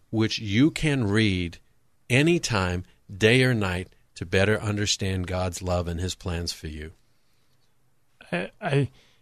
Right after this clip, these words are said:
Speaker 2: I would, I would echo that and, and push it to say, if, if I, if I or anybody, or you ask yourself this question,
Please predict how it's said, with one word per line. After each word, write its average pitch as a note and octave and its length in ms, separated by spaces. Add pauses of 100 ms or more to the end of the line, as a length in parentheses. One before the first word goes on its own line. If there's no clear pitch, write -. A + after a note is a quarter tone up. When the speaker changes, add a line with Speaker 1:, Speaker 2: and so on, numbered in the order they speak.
(380)
Speaker 2:
I E3 160
would, D3 400 (540)
I D#3 60
would C#3 120
echo D3 300
that C#3 340
and, C#3 420
and D3+ 540 (1080)
push - 280
it D3+ 140
to C#3 120
say, C#3 520 (3000)
if, D#3 260
if D#3 200
I, D#3+ 160
if D3+ 420
I C#3+ 280
or C3 100
anybody, C#3 500
or A#2+ 100
you B2 160
ask C#3 320
yourself C#3+ 560
this C#3+ 200
question, B2+ 720